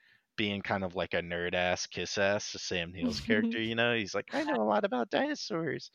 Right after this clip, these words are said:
Speaker 2: I read your book. <laughs>
Speaker 1: Yeah, yeah, exactly. But the daughter, or the,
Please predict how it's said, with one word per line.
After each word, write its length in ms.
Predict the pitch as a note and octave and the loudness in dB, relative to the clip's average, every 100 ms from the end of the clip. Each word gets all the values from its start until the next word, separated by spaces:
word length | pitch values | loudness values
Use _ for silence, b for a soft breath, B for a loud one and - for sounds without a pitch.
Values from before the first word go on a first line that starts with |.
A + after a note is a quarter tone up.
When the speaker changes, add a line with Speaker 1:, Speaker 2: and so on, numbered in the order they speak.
| - | -4
Speaker 2:
I 120 | F4 | 0
read 200 | D#4 B3 | 2 2
your 140 | E4 D#4 | 0 0
book. 440 | F#4+ E4+ B3 - - | 2 2 0 -6 -4
<laughs> 20 | C#4+ | -2
Speaker 1:
Yeah, 360 | D3 D#3 G#3+ G2 | 8 12 12 12
yeah, 280 | D#3 D3+ C3 | 12 12 12
exactly. 560 | C3 C3 B2 - G#2+ - B B B | 12 6 6 4 0 -2 B B B
But 160 | C#3+ - | 8 12
the 120 | D#3 | 12
daughter, 680 | A2 G#2+ C#3 F3 A#2+ A#2 A2 | 12 12 12 12 12 8 8
or 120 | C3 | 8
the, 380 | B2+ A2+ G2+ | 10 10 8